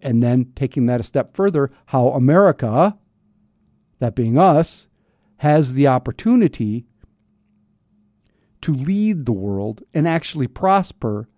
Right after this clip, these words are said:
from the transformation to a green economy. This is a point that's being, been made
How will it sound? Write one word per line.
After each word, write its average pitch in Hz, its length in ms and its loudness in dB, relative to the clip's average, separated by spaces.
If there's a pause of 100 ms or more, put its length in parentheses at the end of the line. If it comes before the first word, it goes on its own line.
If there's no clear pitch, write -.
from 131 160 0
the 127 80 2
transformation 127 1000 -2 (500)
to 127 140 0
a 110 40 0
green 104 460 -6 (500)
economy. 92 560 -14 (2000)
This 143 100 -8
is 180 100 -4
a 220 60 -6
point 139 320 0
that's - 140 -8
being, 113 320 -2 (340)
been 131 160 0
made 120 300 -2